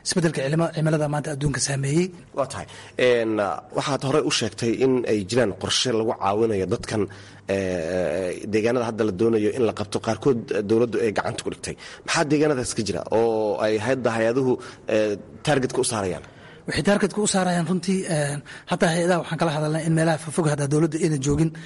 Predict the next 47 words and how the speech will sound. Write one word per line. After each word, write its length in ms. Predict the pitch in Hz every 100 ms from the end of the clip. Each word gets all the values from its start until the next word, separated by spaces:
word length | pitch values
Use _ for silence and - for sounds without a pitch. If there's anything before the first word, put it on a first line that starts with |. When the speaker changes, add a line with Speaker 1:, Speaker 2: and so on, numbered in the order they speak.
| - - 156
Speaker 1:
ay, 160 | 147 143
ay, 160 | 170 143 143
ay 100 | 156 143
gaarsiiyaan 540 | 147 139 156 156 143 - - - -
gargaarka. 460 | 135 156 135 - - - -
Waxaa, 460 | - - 151 147 147
waxaan 220 | - 160
la 80 | 190
soconnaa 380 | 175 165 175 151
haddii 240 | 147 180
la 80 | 175
dhaho 160 | 147
Kismaayo 280 | 135 160 165
Geli 120 | 160 170
baa 100 | 135
wax 100 | 143
lagu 160 | 160
bixinayaa. 400 | 147 - 139 123 - - -
Marka 220 | 185 185
waxaan 280 | 180 - 165
kula 180 | - 196
talinay 440 | 202 180 156 160 160
hay-adaha 400 | 143 147 175 165
oo 80 | 156
amar 160 | 185 170
aan 100 | 151
ku 80 | 175
siinay 320 | 170 147 139 - - - 208
in 140 | 196 -
ay 200 | - 160
oo 240 | 170 180 165
ku 180 | - -
caawiyaan 520 | - 175 170 165 151
dadkaas 400 | 185 - 165 160 - - - -
oo 120 | 175 165
dowladda 340 | 180 214 190
markii 300 | 185 - 185
ay 160 | 170 160 156 - -
ciidamada 340 | 175 180 190
militariga 380 | 175 165 185 170
markay 200 | 165 156
meesha 220 | 165 -
qabtaan 320 | - - 165 160
oo 140 | 156 147
booliiska 420 | 165 196 - 220 180
ay 100 | 156
tagaan 340 | 165 151 139